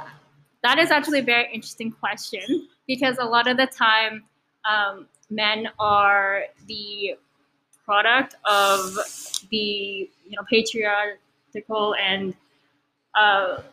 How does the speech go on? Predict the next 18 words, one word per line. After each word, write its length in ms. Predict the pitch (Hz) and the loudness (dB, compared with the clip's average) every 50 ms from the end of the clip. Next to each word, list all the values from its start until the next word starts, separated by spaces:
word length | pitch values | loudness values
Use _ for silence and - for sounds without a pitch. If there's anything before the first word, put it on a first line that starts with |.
| - | -6
like, 100 | 233 214 | -6 -4
stereotypical 1040 | - - 247 233 233 240 226 - 226 214 - 220 208 - 226 220 220 214 202 208 208 - _ _ _ - - _ _ _ _ _ _ _ _ _ _ _ _ _ _ _ - | -2 0 2 4 4 4 2 0 -2 -2 -4 -6 -6 -4 -2 -2 0 -2 -4 -6 -10 -16 _ _ _ -18 -18 _ _ _ _ _ _ _ _ _ _ _ _ _ _ _ 0
roots 360 | 208 220 226 226 220 - - | 4 4 6 4 4 2 0
that 240 | - 214 196 190 - | 0 0 0 0 -2
come 400 | - 208 202 202 202 202 202 - _ _ | -2 0 0 0 -2 -6 -8 -10 _ _
from 480 | - 208 202 202 196 196 185 175 - - _ _ _ _ - | 0 2 2 4 2 0 -2 -6 -8 -12 _ _ _ _ -6
feminism 640 | 208 202 196 208 202 208 202 196 214 214 208 208 - 196 | -4 -2 -2 -2 -2 -2 -4 -4 -6 -6 -8 -8 -8 -10
and 160 | 196 196 190 | -10 -10 -12
sexism. 760 | - - - 185 - - - 240 247 277 294 302 302 294 294 - _ _ _ _ _ _ - | -12 -10 -10 -10 -10 -8 -6 -4 0 2 6 6 6 6 4 0 _ _ _ _ _ _ -2
But 160 | 233 240 233 - - | 0 0 0 2 2
I 300 | 233 240 240 220 196 - - | 2 2 2 0 -2 -4 -2
do 440 | 240 240 247 254 269 269 277 277 262 269 - | 2 4 4 6 6 6 6 4 4 0 -2
think 380 | - 226 220 226 247 247 - - | 0 0 2 2 0 -2 -4 -4
that 400 | 240 220 214 208 196 202 196 190 _ _ _ _ _ _ _ - | -2 0 2 4 4 2 2 -2 _ _ _ _ _ _ _ -6
in 140 | 226 233 233 | -4 -2 -2
a 120 | 226 220 | 0 0
way, 520 | 208 202 202 190 196 220 240 247 262 254 - - - 381 - _ _ _ _ _ _ 202 | 0 0 2 2 2 4 4 6 4 4 2 0 -6 -14 -16 _ _ _ _ _ _ -4
women 480 | 214 214 220 220 226 226 220 220 226 220 | -2 -2 0 0 0 0 0 0 -2 -4